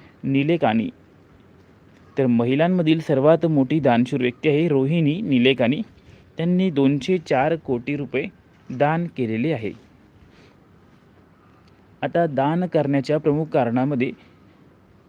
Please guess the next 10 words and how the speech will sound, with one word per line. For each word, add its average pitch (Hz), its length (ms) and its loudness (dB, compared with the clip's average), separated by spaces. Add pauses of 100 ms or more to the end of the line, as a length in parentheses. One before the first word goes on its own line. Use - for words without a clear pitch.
(640)
एक 170 260 2
प्रमुख 151 440 2
कारण 143 300 2
आहे 143 180 2
शिक्षण, 139 440 -6 (180)
शिक्षणासाठी 160 760 -2
दान. 110 260 0 (1400)
तर 143 100 -2
बघा, 151 200 0
सुमारे 156 460 -2